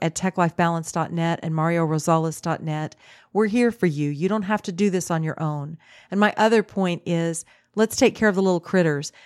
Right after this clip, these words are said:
If you think we're feeling these energies, our cats and dogs and all of our pets and animals, they're feeling them too. And if they've got any kind of health issues, it's really putting a strain on them too. So let's just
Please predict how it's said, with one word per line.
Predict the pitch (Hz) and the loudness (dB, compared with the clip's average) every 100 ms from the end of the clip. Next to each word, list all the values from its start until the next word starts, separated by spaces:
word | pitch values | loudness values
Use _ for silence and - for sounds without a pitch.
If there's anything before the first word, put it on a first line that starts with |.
| _ | _
If | - - | -10 0
you | 214 | 2
think | 285 233 | 2 0
we're | 190 220 | 4 4
feeling | - 185 160 | 4 2 2
these | 156 147 | -2 -4
energies, | 156 151 143 151 143 - _ _ _ _ | -4 -4 -4 -4 -6 -12 _ _ _ _
our | 190 226 | -2 0
cats | 214 220 220 - 170 | 0 4 4 2 -4
and | 151 | 0
dogs | 185 190 196 202 208 196 | 6 8 10 8 6 0
and | - 165 160 - | -2 0 -2 0
all | 196 214 | 0 2
of | |
our | 190 175 | 0 0
pets | 190 196 - - | 0 0 0 -4
and | 160 160 180 | -4 -4 -2
animals, | 175 196 196 196 185 - - _ | 0 0 0 -2 -4 -12 -20 _
they're | 160 196 202 | 2 4 4
feeling | - 180 175 | 4 2 2
them | 165 151 | 0 -2
too. | - 190 175 156 - | 0 2 4 4 2
And | 170 | -2
if | |
they've | 165 185 | -2 0
got | 202 185 | 4 2
any | 175 | 0
kind | 170 180 | -2 -2
of | 160 | 0
health | 170 165 165 | 0 -2 -2
issues, | 156 170 156 151 - _ _ | -4 -2 -4 -4 -12 _ _
it's | 170 - | -8 -4
really | 180 196 | 0 0
putting | 185 175 170 | 0 -2 -4
a | |
strain | - 180 165 | -4 -4 -2
on | 156 | -2
them | 156 151 | -2 -4
too. | 143 - 156 143 - - _ | -6 -4 -2 -4 -8 -20 _
So | - 175 175 | -2 0 2
let's | 185 185 - | 0 -2 0
just | 196 - - | -4 -4 -14